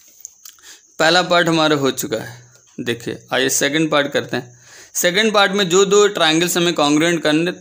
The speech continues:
करने हैं उनको लिख लेते हैं। आइए, तो हमें करने हैं ट्रायंगल एबीपी and triangle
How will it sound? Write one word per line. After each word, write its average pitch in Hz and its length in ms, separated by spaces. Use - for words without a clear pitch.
करने 151 340
हैं 160 240
उनको 139 260
लिख 165 200
लेते 147 240
हैं। 135 80
आइए, 139 300
तो 151 80
हमें 156 220
करने 131 280
हैं 151 200
ट्रायंगल 127 520
एबीपी 135 1700
and 123 420
triangle 131 440